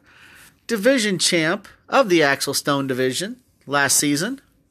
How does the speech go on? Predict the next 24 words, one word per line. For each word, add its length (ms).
Got 200
to 100
the 100
final 540
eight 120
of 80
the 60
playoffs, 600
came 200
up 140
just 160
a 60
little 300
bit 180
short 300
against 400
Raya 300
Showa 560
in 140
one 180
heck 240
of 80
a 80
matchup. 580